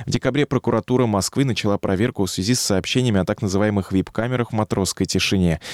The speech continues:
Это произошло после того, как газета «Московский комсомолец» сообщила о наличии там особых камер с телевизорами, душевыми и холодильниками. В такие условия заключенные якобы попадали за взятку. В то же время многие заключенные содержатся в плохих бытовых условиях.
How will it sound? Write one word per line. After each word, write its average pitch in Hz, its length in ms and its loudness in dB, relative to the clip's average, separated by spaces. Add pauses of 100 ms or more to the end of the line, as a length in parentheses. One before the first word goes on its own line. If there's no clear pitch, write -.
(120)
Это - 160 -2
произошло 120 480 0
после 120 280 0
того, 117 200 0
как 104 180 -2
газета 104 380 0
«Московский 113 540 0
комсомолец» 87 680 0
сообщила 110 460 0
о - 20 2
наличии 95 380 0
там 98 200 -2
особых 123 480 0
камер 85 320 0
с - 80 -10
телевизорами, 120 640 0
душевыми 92 480 0
и 87 60 2
холодильниками. 90 800 0 (320)
В - 60 -12
такие 104 280 0
условия 107 400 2
заключенные 95 540 0
якобы 95 280 0
попадали 90 520 0
за 92 220 0
взятку. 87 500 -2 (220)
В - 80 -16
то 95 120 2
же 85 120 2
время 101 260 2
многие 110 320 2
заключенные 90 560 0
содержатся 107 600 0
в - 100 -14
плохих 120 420 -2
бытовых 85 540 -2
условиях. 82 720 0